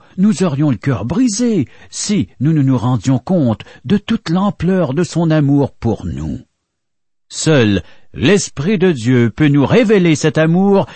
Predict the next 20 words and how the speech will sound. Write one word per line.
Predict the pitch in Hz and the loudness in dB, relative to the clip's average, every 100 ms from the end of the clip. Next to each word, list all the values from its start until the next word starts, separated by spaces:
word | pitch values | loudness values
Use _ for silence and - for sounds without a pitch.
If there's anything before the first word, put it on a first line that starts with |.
| - 180 | -4 2
et | |
nous | 233 | 2
la | 254 240 | 4 2
faire | 240 220 80 | 2 0 0
ressentir. | 135 175 - 135 - 85 71 67 62 55 - _ _ _ _ | -2 -2 -2 -6 -6 -8 -10 -12 -14 -16 -18 _ _ _ _
Certaines | - - - 78 73 | -16 -14 -12 -12 -4
personnes | 160 - 214 214 226 - - | -4 0 0 2 2 -2 -8
mettent | 127 190 208 - 196 | 0 2 0 -2 0
un | 214 | 2
autocollant | 214 208 196 202 156 120 | 2 2 2 2 4 2
qui | - 147 | 0 -2
dit « | 95 139 123 - _ | 0 0 0 -6 _
Jésus | 98 104 123 104 | -4 0 2 0
t'aime » | - 90 69 58 60 - _ | -2 -6 -8 -12 -14 -16 _
sur | - - 131 | -10 -2 0
le | 107 110 | 0 -2
pare-choc | 123 98 - 147 120 - - - | -2 -4 -2 -2 -2 -8 -20 -4
de | 117 | 0
leur | 110 71 | 0 -2
automobile. | - 101 80 69 67 - - | -4 -4 -6 -10 -12 -14 -16